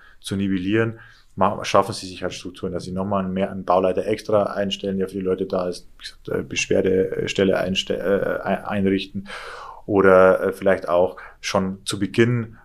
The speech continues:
Viele arbeiten jetzt so, dass sie sagen, okay, wir nehmen von Beginn von tüv oder dekra einen Sachverständigen mit dazu, einen un-, Unabhängigen, der die einzelnen Bauabschnitte abnimmt. Das bezahlen wir als Baufirma, damit du, Kunde,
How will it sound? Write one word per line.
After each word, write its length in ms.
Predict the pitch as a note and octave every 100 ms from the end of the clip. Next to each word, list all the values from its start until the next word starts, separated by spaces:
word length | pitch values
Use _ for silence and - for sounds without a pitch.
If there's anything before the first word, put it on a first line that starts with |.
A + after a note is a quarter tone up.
| _
Viele 260 | - G#2+
arbeiten 360 | G2 G2+ G#2 G#2
jetzt 240 | G#2 G2
so, 180 | - G#2+
dass 140 | G#2+ G2+
sie 60 |
sagen, 240 | F#2 G2 G2
okay, 260 | G2 G#2+
wir 60 | G2
nehmen 240 | G2+ G#2
von 180 | F#2+ G2
Beginn 300 | F#2+ G#2 A2
von 240 | - F#2+
tüv 320 | - A2+ A2 -
oder 160 | G2+
dekra 420 | F#2+ G#2 G#2 A2
einen 80 | F#2+
Sachverständigen 680 | F2+ A2+ - G2+ G2+ F#2+ F#2
mit 120 | F#2
dazu, 280 | G2 F#2+ -
einen 140 | A2+ A2+
un-, 200 | A#2 G#2
Unabhängigen, 680 | A2 G2+ G2 G2 G#2 A2+ - - - -
der 80 | G2+
die 160 | G2
einzelnen 420 | - G#2+ - G2+
Bauabschnitte 800 | G2 A2+ C3 G2 - G#2+ G2 G2+
abnimmt. 560 | - G2+ - A2 D#3 C3+
Das 240 | G#2+ - _
bezahlen 760 | A2+ G2 - - A2 G#2+ G#2 G2+
wir 320 | A2 C#3+ C3+
als 200 | G#2 -
Baufirma, 640 | G2 G#2 - C#3 E3 F#3+ - - -
damit 380 | A2 G#2+ G#2 -
du, 180 | C3 C#3+
Kunde, 640 | - A#2 G#2+ A#2 F3+ -